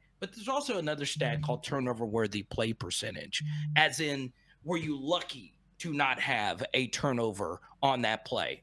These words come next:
Max Johnson's turnover-worthy play percentage was higher than what his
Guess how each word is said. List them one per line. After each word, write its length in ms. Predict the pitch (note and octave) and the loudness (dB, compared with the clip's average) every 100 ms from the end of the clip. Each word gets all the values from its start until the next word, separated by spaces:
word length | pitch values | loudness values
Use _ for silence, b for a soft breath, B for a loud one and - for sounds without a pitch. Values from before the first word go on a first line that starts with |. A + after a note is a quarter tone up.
| - | 0
Max 360 | C3+ E3 - | 4 4 4
Johnson's 600 | - C#3 D3+ - C3+ A#2+ | 2 4 2 0 -2 -4
turnover-worthy 680 | - C#3 B2+ A#2+ A#2+ A#2 A#2+ | -4 -2 0 0 0 0 -2
play 220 | - B2 | -2 -2
percentage 520 | A2+ G#2 - A2 G#2+ G#2+ | -2 -2 0 0 -2 -6
was 300 | G2+ - - | -8 -10 -14
higher 720 | - - B2+ C3+ D#3+ G#3+ A3 b b b | -14 0 2 4 2 0 0 b b b
than 160 | C#3+ C3 | 0 2
what 140 | C#3+ | 2
his 180 | C3 B2 | 0 -2